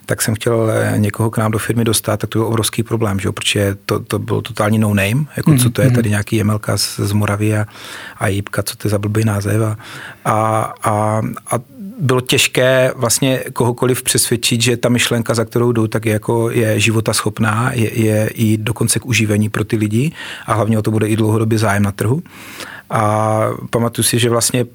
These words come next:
Speaker 1: jeden z prvních, který nejenom, že přišel do té firmy, ale i, i v té firmě vydržel a, a, a je tady do dneška, tak je vlastně, eh, právě, eh, ten Arnošt Čáp.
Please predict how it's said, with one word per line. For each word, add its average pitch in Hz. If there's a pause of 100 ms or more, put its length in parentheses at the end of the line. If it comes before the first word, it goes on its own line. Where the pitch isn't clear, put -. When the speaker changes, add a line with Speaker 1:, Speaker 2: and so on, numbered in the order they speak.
Speaker 1:
jeden 123
z -
prvních, 123
který 123
nejenom, 120
že 131
přišel 123
do 117
té 113
firmy, 110
ale 110
i, 113
i 113
v -
té 117
firmě 120
vydržel 113
a, 110
a, 110
a 120
je 110
tady 113
do 110
dneška, 110
tak 110
je 113
vlastně, 113 (340)
eh, 123
právě, 113 (440)
eh, 107
ten 120
Arnošt 113
Čáp. 127